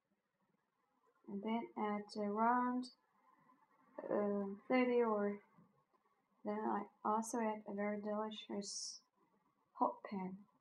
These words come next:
cooked hot pan, Mao Cai called. I will kind of dishes in Sichuan. Oh, it's so delicious. Not so delicious, but it's delicious. Then I return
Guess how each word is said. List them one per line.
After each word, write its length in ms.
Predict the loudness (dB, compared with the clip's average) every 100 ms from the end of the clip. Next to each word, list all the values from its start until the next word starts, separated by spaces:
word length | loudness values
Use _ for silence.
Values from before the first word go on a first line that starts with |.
| _ -6
cooked 340 | 0 0 0 -12 -12 -8
hot 160 | -8 -8 -6
pan, 220 | -6 -6 -10 -20 -20 _ _ _ _ _ _
Mao 240 | 2 4 2 -6
Cai 180 | -8 -8
called. 220 | -10 -10 -12 -20 _ -12
I 40 | -8
will 340 | -6 -6 -8 -12 _ _ -20 -20 _ _ _ -20 -20 -6
kind 220 | -2 0 -2
of 100 | -4 -2
dishes 460 | -2 -2 -4 -6 -6
in 380 | -4 -2 -4 -8 -18 -20 -20 -20 -20 -8
Sichuan. 540 | -6 -4 0 0 0 -2 -8 -4
Oh, 140 | -4 -4 -8
it's 500 | -12 -20 -20 -12 -2
so 320 | -2 -2 -4
delicious. 600 | -6 -8 -10 -12 -12 -14 _ _ -16 -16 _ -12 0
Not 200 | 2 2
so 280 | 0 2 2
delicious, 540 | 2 2 0 -2 -8 -6
but 140 | -8 -6
it's 240 | -6 -6 -6
delicious. 840 | -2 0 2 0 -4 -8 -8 -10 -12 _ _ _ _ -20 _ _ -4
Then 120 | 2
I 80 | 4
return 520 | 4 -2 -4 -8 -8